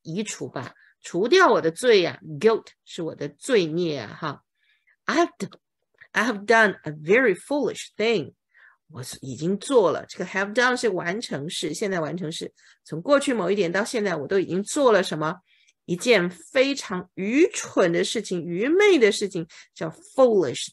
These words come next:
thing 哈，foolish thing。Okay, before David got up the next morning，啊，在第二天早上大卫起来之前呢，哈，The word of the Lord had come to Gad,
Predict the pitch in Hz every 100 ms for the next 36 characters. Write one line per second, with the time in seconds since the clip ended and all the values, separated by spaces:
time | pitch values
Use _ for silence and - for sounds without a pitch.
0 | _ 156 143 117 151 - - - 160 87
1 | - - 156 - _ _ _ _ _ _
2 | _ - 370 311 226 247 269 - 415 302
3 | 208 185 214 202 175 170 208 - - 156
4 | 156 196 - - 220 302 240 - _ _
5 | _ _ _ _ _ 143 127 127 117 190
6 | 156 143 220 190 220 208 - - 185 175
7 | 214 180 175 - 107 175 311 330 269 214
8 | 262 330 302 165 - _ _ - _ _
9 | _ 175 190 185 233 285 349 339 269 220
10 | 233 233 240 208 185 202 156 - - 180
11 | 151 - 165 165 - 165 160 104